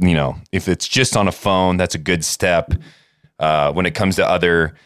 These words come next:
you know, devices that he might have stuff saved on, you would know that a lot better than we would if those exist or not. And if they do exist, then make sure you check those. But I did wanna just mention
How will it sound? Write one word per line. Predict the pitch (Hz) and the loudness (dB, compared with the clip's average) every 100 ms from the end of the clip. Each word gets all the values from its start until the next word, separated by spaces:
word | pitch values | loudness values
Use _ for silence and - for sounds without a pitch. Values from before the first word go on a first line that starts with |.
| _ _ - | _ _ -4
you | 92 | 0
know, | 80 | 2
devices | 73 85 82 85 - 82 76 | 2 0 2 0 0 -4 -2
that | 80 | -2
he | 76 87 | 0 0
might | 82 80 | 0 0
have | 80 | -2
stuff | - 80 | -2 -2
saved | - 90 85 73 | -2 0 -2 0
on, | 78 76 69 71 | 0 0 -2 -8
you | - 87 | -4 0
would | 82 | 0
know | 73 73 | 0 0
that | 71 | 2
a | |
lot | 73 73 | 2 2
better | 73 67 | 0 -2
than | 62 | -2
we | 76 95 | 0 2
would | 78 67 69 | 2 2 0
if | 71 | 0
those | 78 71 | 0 0
exist | 69 - 87 - - | 0 -2 -2 0 -2
or | |
not. | 69 64 65 | -2 -2 -4
And | 67 | -6
if | - | -4
they | 76 | -4
do | 67 65 95 92 | -4 0 4 4
exist, | 78 67 76 71 73 - - | 2 0 0 2 0 -6 -6
then | 78 | -2
make | 80 | -2
sure | - 76 | -2 -4
you | |
check | 69 - 90 | -2 -2 -2
those. | 76 73 71 | 0 -2 0
But | 82 | 0
I | 80 | 0
did | 76 104 | 2 2
wanna | 113 104 | 4 2
just | 87 80 | 0 -2
mention | 87 87 87 87 76 | 0 0 2 0 -2